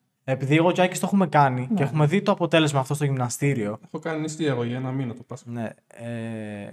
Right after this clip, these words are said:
Speaker 2: Το για ένα
Speaker 1: και
Speaker 2: μήνα.
Speaker 1: το έχουμε κάνει, εγώ προσωπικά το έχω κάνει και εκτός νηστείας.
Speaker 2: Μμ.
Speaker 1: Είπα για ένα διάστημα δεν θα φάω κρέας.
Speaker 2: Ναι.
Speaker 1: Ε, να είχα τη μισή ενέργεια.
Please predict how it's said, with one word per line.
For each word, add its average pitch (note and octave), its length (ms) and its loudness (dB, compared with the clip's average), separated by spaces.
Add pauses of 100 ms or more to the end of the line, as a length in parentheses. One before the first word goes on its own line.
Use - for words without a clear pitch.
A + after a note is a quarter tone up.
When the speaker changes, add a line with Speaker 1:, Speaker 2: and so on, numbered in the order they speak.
Speaker 2:
Το D3 100 -12
για D3 140 -6
ένα A#2+ 80 -8
Speaker 1:
και - 0 -
Speaker 2:
μήνα. A#2+ 120 0
Speaker 1:
το D#3 80 2
έχουμε A3+ 180 2
κάνει, A#3 300 4
εγώ F#3 200 2
προσωπικά G3 320 -2
το G#3 80 0
έχω - 80 -8
κάνει G#3 160 2
και G3 80 0
εκτός G3+ 220 2
νηστείας. B2 440 -4 (220)
Speaker 2:
Μμ. D3 120 -8 (280)
Speaker 1:
Είπα F#3+ 260 4
για D3+ 120 2
ένα E3+ 160 4
διάστημα C#3 420 0
δεν G3+ 100 0
θα A3 120 0
φάω D#3+ 220 2
κρέας. G#2+ 460 -8
Speaker 2:
Ναι. C#3 180 -8 (600)
Speaker 1:
Ε, B2+ 480 0 (360)
να C3 140 0
είχα C#3+ 200 0
τη C#3+ 120 -2
μισή C3 400 -2
ενέργεια. C3 600 -2